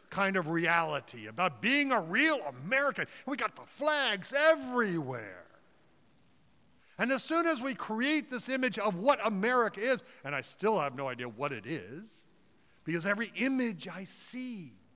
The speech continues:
is always strange and fun, in an interesting way, twisted. But the same person has no problems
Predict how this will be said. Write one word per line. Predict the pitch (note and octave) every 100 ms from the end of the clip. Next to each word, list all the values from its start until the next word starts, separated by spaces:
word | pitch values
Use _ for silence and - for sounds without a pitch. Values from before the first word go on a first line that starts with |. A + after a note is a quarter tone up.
| _ _ _ _ _ _ _
is | E3 F3+ - E3+
always | G#3+ G#3+ G3+ G3 F#3 - -
strange | - - - F#3+ G#3+ G#3+ C3+ G#2+ G#2 -
and | D3 C3 - - _
fun, | G#3+ A#3 G3 C#3+ - - -
in | E3+
an | D#3+ E3+
interesting | G#3 - G#3 - D#3
way, | D#3 D#3 D3
twisted. | - A3 - - - _ _ _ _ - - -
But | C4
the | C4
same | C#4 A#3
person | G#3+ E4 - A3
has | F#3+ C#3+
no | B3+ C4+
problems | - A#3+ G#3 D#3+ C#3+